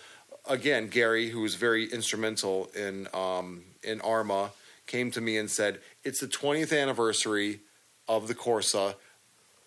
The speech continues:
Yoshi's not gonna do anything. We've already talked to him. He knows Thad Wolf, another really awesome racer, and everyone's sort of like,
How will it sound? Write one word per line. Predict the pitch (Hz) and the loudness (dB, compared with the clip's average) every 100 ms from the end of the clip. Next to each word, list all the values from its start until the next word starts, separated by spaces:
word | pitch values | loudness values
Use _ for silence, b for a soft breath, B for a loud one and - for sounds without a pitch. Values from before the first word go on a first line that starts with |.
| - | -8
Yoshi's | 104 135 170 135 120 107 | 0 0 0 0 -2 0
not | 113 101 | 0 0
gonna | 107 95 | -2 -4
do | 95 98 | -4 -2
anything. | 92 92 98 107 127 | -2 -4 -4 -4 -4
We've | 95 110 | -4 0
already | 156 165 | 2 2
talked | 165 190 196 - | 2 2 2 0
to | 131 | 2
him. | 135 139 | 2 -2
He | 123 147 | -4 0
knows | 147 143 | 0 2
Thad | 151 139 120 | 2 2 2
Wolf, | 123 127 | 2 2
another | 123 117 117 | 2 0 0
really | 104 120 110 | 0 2 4
awesome | 113 110 113 | 2 2 2
racer, | 110 113 135 117 | 2 4 2 2
and | 107 | 4
everyone's | 117 123 113 110 | 4 4 2 2
sort | 123 113 | 2 2
of | 110 | 2
like, | 107 101 | 2 2